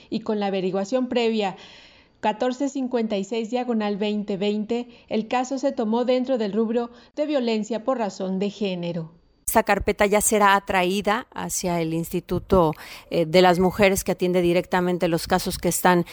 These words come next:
Speaker 2: involucrados con violencia de género, puesto que la carpeta no había sido identificada como tal y se había puesto únicamente en los delitos generales.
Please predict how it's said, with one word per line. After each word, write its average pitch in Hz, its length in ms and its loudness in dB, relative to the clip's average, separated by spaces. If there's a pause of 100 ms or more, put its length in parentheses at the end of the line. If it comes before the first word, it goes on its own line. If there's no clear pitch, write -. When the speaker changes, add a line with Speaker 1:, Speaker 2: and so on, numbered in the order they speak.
(160)
Speaker 2:
involucrados 180 680 6
con 180 160 0
violencia 185 520 4
de 180 80 6
género, 233 500 6
puesto - 340 -2
que 180 360 -2
la 180 160 -2
carpeta 185 560 0
no 190 460 4
había 185 480 2
sido 190 260 2
identificada 180 760 4
como 175 220 2
tal 214 380 2
y 180 120 -8
se - 140 -4
había 175 320 0
puesto 175 500 2 (360)
únicamente 185 800 0
en 170 140 0
los 165 180 -2
delitos 175 420 -2
generales. 196 680 4